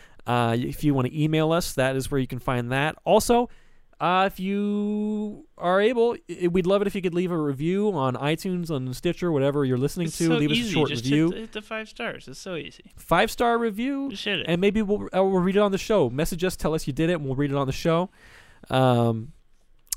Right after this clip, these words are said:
Speaker 1: and, you know, word of mouth is the best form of marketing. So if you have someone in your life you think they would enjoy the show, you don't think they would enjoy the show, tell 'em about it, force 'em to listen to it, bring 'em in.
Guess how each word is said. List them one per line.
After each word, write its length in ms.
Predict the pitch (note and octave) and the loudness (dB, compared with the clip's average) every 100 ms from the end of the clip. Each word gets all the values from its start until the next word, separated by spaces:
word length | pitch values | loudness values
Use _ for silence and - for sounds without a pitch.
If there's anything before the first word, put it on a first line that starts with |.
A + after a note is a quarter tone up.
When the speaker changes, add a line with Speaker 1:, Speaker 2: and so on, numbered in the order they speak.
| - | -2
Speaker 1:
and, 100 | D#3 | 2
you 80 | E3 | 2
know, 160 | D#3+ | 2
word 260 | D3+ C#3 E3+ | 2 4 2
of 80 | D#3 | 2
mouth 340 | D#3+ D#3 - | 0 0 -2
is 200 | D#3 B2+ | -2 -2
the 100 | C#3+ | -2
best 460 | B2 - C#3+ - - | -2 0 0 -2 -8
form 580 | - D3 C#3 B2+ B2+ - | -2 0 0 -2 -6 -2
of 540 | A#2+ A#2 A2+ A2+ - - _ _ - | 0 2 0 -4 -10 -20 _ _ -10
marketing. 580 | C3+ B2 B2+ B2 A2 G#2+ - | 0 0 0 -2 -6 -8 -14
So 460 | - C3 A#2+ A#2+ B2 | 2 4 6 4 0
if 280 | D3 C3 - | 0 2 0
you 580 | C#3+ B2+ C#3+ D3 D3+ D3+ - - _ - | -4 4 6 6 4 0 -10 -20 _ -8
have 260 | D3 C#3+ C#3+ | 0 2 2
someone 380 | D#3+ D3+ D#3 D3+ | 0 0 0 -2
in 80 | |
your 100 | D3 | 0
life 240 | C#3+ D3+ - | 0 0 -2
you 60 | |
think 200 | C#3+ D3 | -2 0
they 80 | C3+ | 2
would 80 | B2+ | 2
enjoy 260 | A#2+ B2 B2 | 2 0 0
the 80 | A#2+ | 2
show, 260 | C#3 C3+ | 4 6
you 140 | B2+ A#2 | 4 2
don't 180 | A#2+ | 0
think 140 | D3+ C#3+ | 0 0
they 120 | C3 | 2
would 100 | C3 | 2
enjoy 240 | B2+ B2 | 2 0
the 80 | B2+ | 0
show, 240 | B2+ C3+ C3 | 0 0 2
tell 200 | D3+ C#3 | 0 0
'em 80 | |
about 280 | C#3 C3 C#3 | 0 2 2
it, 80 | C3+ | 0
force 260 | - B2+ C#3 | -2 -4 -2
'em 80 | |
to 60 | A#2+ | -2
listen 320 | A#2+ B2+ C3+ | -2 -4 -6
to 180 | - C#3 | -2 -2
it, 120 | C3+ - - - - | -2 -8 -20 -20 -2
bring 200 | C3 C#3+ | 4 4
'em 100 | C#3 | 4
in. 280 | C3+ C3+ | 4 2